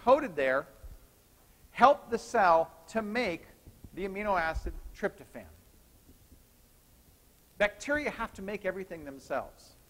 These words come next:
They're not like we are, where we get to eat amino acids that somebody else made. Bacteria have to basically make them themselves.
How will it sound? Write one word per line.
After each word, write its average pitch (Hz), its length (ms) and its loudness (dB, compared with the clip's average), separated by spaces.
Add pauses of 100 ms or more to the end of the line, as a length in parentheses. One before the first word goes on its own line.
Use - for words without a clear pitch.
(720)
They're 151 80 -6
not 202 200 0
like 185 220 0
we 180 140 0
are, 139 300 4
where 135 100 -6
we 151 140 -8
get 156 220 -4
to 156 140 -20
eat 170 140 -16 (320)
amino 147 260 -6
acids 147 340 -4
that 117 100 -20
somebody 139 320 -8
else 127 240 -4
made. 131 340 -6 (220)
Bacteria 202 520 2
have 180 240 0
to 170 80 -10
basically 175 380 0
make 175 260 -6
them 139 120 -10
themselves. 139 640 -4